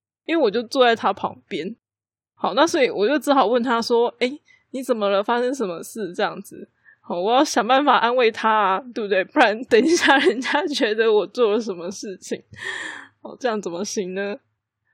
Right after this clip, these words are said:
所以呢，就想办法要安慰他，可是我也不知道发生什么事。那后来呢，他就跟我讲他的一些委屈啦。好，原来呢，这个人啊，他是这个社群的一个核心成员，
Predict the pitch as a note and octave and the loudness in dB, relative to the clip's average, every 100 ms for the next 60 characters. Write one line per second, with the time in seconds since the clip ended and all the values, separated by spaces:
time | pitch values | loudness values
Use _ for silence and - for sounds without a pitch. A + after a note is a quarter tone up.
0 | _ - A#3+ A3+ G3+ G3 F#3+ G#3 - - | _ -2 2 2 0 -2 2 0 0 -8
1 | F#3+ A#3+ B3 F3 E3 - G3 G3+ G3 - | -2 -2 -2 -6 -6 -4 -4 -2 -6 -6
2 | F3 A3+ A#3+ A#3+ G#3+ F#3+ A3 G#3 G3+ F#3 | -8 -4 0 2 0 -2 0 0 0 -6
3 | - G3+ - - F3 - _ _ _ _ | -6 -10 -14 -14 -14 -16 _ _ _ _
4 | _ - D4 D#4 G#3 F#3+ G#3 A#3 A#3+ G#3 | _ -4 4 4 4 0 -4 0 0 -2
5 | A3+ G#3 G3+ F#3+ - - - F#3 F#3+ G#3 | -4 -2 -4 -8 -10 -12 -4 -4 -4 -6
6 | - G3+ G#3+ F3+ F#3+ - - - E3+ F3 | -8 -6 -6 -6 -6 -8 -8 -8 -6 -8
7 | - - _ _ _ - F#3+ - A3+ C4 | -10 -12 _ _ _ -12 -12 -4 0 0
8 | C#4 C#4+ C#4 D4+ C4 G#3+ F3+ F3+ F3 G3 | 0 -2 -2 -4 2 2 2 0 -4 -2
9 | A3+ A3+ G3+ G#3 - C#4 G3 - - - | -6 -6 -4 -4 -2 -2 -2 -4 -10 -8
10 | F3+ E3+ F3+ - F3+ G3 F#3+ F#3+ - - | -6 -6 -6 -2 -2 -2 -4 -6 -8 -10
11 | - - | -12 -12